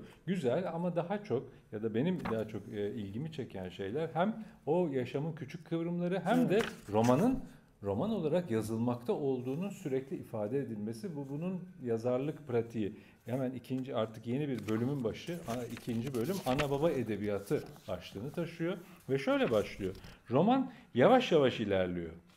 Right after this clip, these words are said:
Speaker 1: Sanki varmış ya da bir zamanlar var olmuş gibi Claudio'yu düşünüyorum. İşte bu senin demin söylediğin şey. Yani
Speaker 2: Hı hı,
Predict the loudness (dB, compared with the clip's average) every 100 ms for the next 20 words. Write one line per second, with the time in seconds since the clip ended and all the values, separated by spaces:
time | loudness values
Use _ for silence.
0 | -14 -14 -12 0 4 4 2 4 6 6
1 | 4 -2 -6 -12 -18 -20 -20 -8 2 4
2 | 4 4 2 4 2 2 2 2 4 4
3 | 6 4 2 0 -2 -2 -2 -4 0 2
4 | 2 2 0 0 -4 -6 -4 -4 -6 -10
5 | -18 -20 -20 -14 -12 -6 -4 -2 -2 -2
6 | -2 -2 -2 -4 -4 -8 -8 -4 0 4
7 | 4